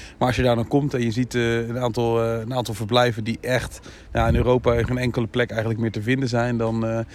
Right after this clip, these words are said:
besef je wel dat je in een heel andere kwaliteit terechtkomt dan wat je gewend bent. En dat je, dat je ook wel even moet schakelen in hoe je daarmee, eh, mee om moet gaan. En, eh, ook met mensen en, eh, de mogelijkheden die ze hebben. Dus een manier moet vinden om ze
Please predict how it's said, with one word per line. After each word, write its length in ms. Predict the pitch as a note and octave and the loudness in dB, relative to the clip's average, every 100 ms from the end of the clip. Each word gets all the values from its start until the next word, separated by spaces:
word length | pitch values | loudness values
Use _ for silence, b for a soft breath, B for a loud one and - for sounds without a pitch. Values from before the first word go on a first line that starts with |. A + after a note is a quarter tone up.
| B B | B B
besef 320 | - C3+ - | 0 0 0
je 60 | B2+ | 2
wel 120 | B2+ | 2
dat 140 | A#2 | 2
je 60 | B2+ | -2
in 100 | A#2+ | 2
een 60 | |
heel 220 | B2+ C#3 A#2+ | 4 4 4
andere 580 | C3 C3 B2 B2 A#2+ A#2+ B B B B | 2 2 4 4 4 0 B B B B
kwaliteit 640 | - C#3+ C#3+ - D#3 D#3+ | 4 6 6 6 6 6
terechtkomt 440 | E3 D3+ D#3+ - D3 | 6 4 4 4 4
dan 100 | C#3+ | 4
wat 120 | C#3+ | 2
je 60 | C#3 | 2
gewend 240 | C3+ D#3+ | 4 4
bent. 120 | F3 | 6
En 60 | D3+ | 4
dat 120 | C#3+ | 2
je, 60 | - | 0
dat 140 | C3+ B2+ | -2 2
je 80 | |
ook 100 | C#3 | 4
wel 100 | C#3+ | 4
even 160 | C3+ B2+ | 4 4
moet 120 | B2+ | 2
schakelen 540 | - C#3+ C#3+ - C3+ C3+ | 2 2 2 4 4 4
in 80 | |
hoe 120 | B2+ C3 | 2 2
je 80 | |
daarmee, 500 | B2+ B2+ B2 A#2+ A#2 A2+ | 4 4 4 2 2 2
eh, 80 | A2+ | -2
mee 180 | A2 C#3 | -2 0
om 120 | E3+ | 4
moet 160 | F3 C#3+ | 4 4
gaan. 260 | - C#3 D3 | 2 0 0
En, 180 | C3 B2+ | 0 2
eh, 120 | B2 A#2+ B B B B - | 2 -2 B B B B 2
ook 200 | C#3+ C#3 | 2 4
met 220 | C#3+ C3+ | 4 4
mensen 440 | C#3 D3+ D3+ D#3 | 4 6 4 2
en, 200 | C#3+ C3+ | 2 2
eh, 120 | C3 C3 | 2 2
de 80 | B2 | 4
mogelijkheden 600 | C3 D3 D#3 D3 C3+ B2+ | 6 8 8 4 4 2
die 100 | B2 | 2
ze 80 | B2 | 2
hebben. 260 | B2 C3+ B2+ | 4 4 2
Dus 140 | A#2+ | 0
een 80 | B2 | 2
manier 220 | B2 C3 | 4 4
moet 160 | B2+ - | 2 0
vinden 320 | C3+ B2+ A#2+ | 0 2 0
om 160 | B2+ | 0
ze 260 | A2+ A#2+ | 0 0